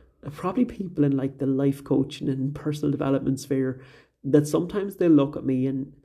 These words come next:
nearly, I don't know, sometimes I feel like there's a little bit of judgment in that they're going, "Well, that's not what we were taught on the course." <laughs> I'm going, "Well, you know what? Courses mean fuck all to me. Life means the real,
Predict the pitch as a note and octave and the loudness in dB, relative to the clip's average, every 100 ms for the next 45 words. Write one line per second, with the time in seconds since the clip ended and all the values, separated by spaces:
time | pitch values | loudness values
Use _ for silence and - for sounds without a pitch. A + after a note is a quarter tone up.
0 | _ _ _ - D3+ C#3+ D3+ D3 C3+ - | _ _ _ 2 6 8 10 8 6 0
1 | - D3 D3+ C#3 C#3+ D3+ F3 D#3 D3+ C#3+ | -4 0 2 2 0 -6 -4 -4 0 0
2 | B2+ C3 B2+ C3 C3 C#3 B2 - C3+ C3+ | 0 -2 0 0 0 -2 -4 -2 -2 -2
3 | D#3+ D#3 - C#3+ C3 B2+ B2+ - C3+ B2 | -6 -8 -6 -4 -2 -4 -6 -2 -2 -4
4 | - - _ _ - C#3 C#3+ D3 D#3 A#2+ | -12 -20 _ _ 2 2 2 -2 -2 -2
5 | B2 B2 B2 A2 - - C3+ - B2 C3+ | -4 -4 -4 -4 -8 -10 -10 -8 -10 -4
6 | C3 - - - _ - - D3+ C#3+ A3 | -2 -2 -8 -14 _ -12 0 2 6 6
7 | F#3 E3+ D#3 D3 C#3+ C3+ - - - _ | 6 4 6 6 4 0 -6 -20 -20 _
8 | - G#3+ D#3+ E3 C3+ D3+ - - D3 D3 | -12 2 4 6 2 -2 -8 -2 -2 -2
9 | - C3+ B2+ - - - C3+ C3 - B2+ | -4 -4 -4 -8 -16 -8 -4 -4 -4 -4
10 | B2+ B2 - C#3 C#3+ D3 C#3 B2 B2 - | -4 -4 -2 2 2 2 0 -2 -2 -2
11 | B2+ C3 B2+ B2 | 0 2 0 -2